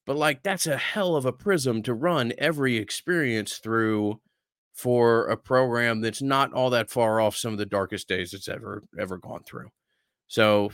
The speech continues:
that's all that I'm trying to say. I personally, uh, am gonna try to absorb as much as I can.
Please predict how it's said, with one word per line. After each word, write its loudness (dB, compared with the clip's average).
that's -2
all 6
that 2
I'm 2
trying 0
to -8
say. 0
I 6
personally, 2
uh, 0
am -2
gonna 0
try 4
to 4
absorb -2
as -16
much -6
as -10
I -14
can. -18